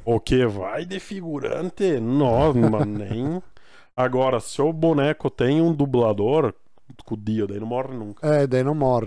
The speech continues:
Speaker 2: <laughs>
Speaker 1: Aí ele é o Neo do Matrix, para as balas com a mão e tal, tudo isso aí. <laughs> Tá, sei lá. Eu ouvi falar que isso aqui é, tipo, na sinopse tá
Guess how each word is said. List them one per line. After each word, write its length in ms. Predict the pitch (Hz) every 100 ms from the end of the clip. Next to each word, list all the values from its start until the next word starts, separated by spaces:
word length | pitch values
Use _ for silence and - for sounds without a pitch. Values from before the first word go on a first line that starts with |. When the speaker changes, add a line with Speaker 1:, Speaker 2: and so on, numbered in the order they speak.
| -
Speaker 2:
<laughs> 160 | 165 160 - 107 156 135
Speaker 1:
Aí 80 |
ele 180 | 117 123
é 280 | 131 131 135
o 100 | 135
Neo 200 | 131 135
do 80 | 135
Matrix, 460 | 139 - 113 117 -
para 200 | 101 110
as 80 | 98
balas 300 | 92 107 -
com 100 | 113
a 60 |
mão 440 | 95 87 95 98 87
e 40 | -
tal, 380 | - 104 127 -
tudo 180 | 143 -
isso 120 | -
aí. 60 | -
<laughs> 60 | - - - _ _ _ _ _ _ 120
Tá, 180 | 95
sei 240 | - 143 135
lá. 320 | 110 90 85 - - -
Eu 160 | 135 175
ouvi 200 | 151 151
falar 240 | 147 143
que 60 | -
isso 80 | 131
aqui 140 | -
é, 320 | 131 127 101 90 -
tipo, 260 | 117 113
na 180 | 107 127
sinopse 540 | - 123 113 - -
tá 480 | - 107 110 95 85